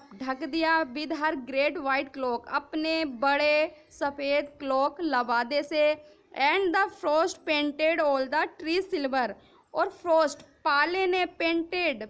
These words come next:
पेंट कर दिया, रंग कर दिया ट्री सिल्वर, चांदी का रंग, अर्थात पाले ने पेड़ों को सफ़ेद कर दिया।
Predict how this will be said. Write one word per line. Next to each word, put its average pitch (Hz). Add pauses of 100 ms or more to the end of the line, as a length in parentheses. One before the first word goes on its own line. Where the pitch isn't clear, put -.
(120)
पेंट 381
कर 330
दिया, 277 (220)
रंग 330
कर 330
दिया 294 (140)
ट्री 311
सिल्वर, 262 (260)
चांदी 285
का 277
रंग, 233
अर्थात 294
पाले 269
ने 285 (320)
पेड़ों 277
को 330 (320)
सफ़ेद 330
कर 302
दिया। 247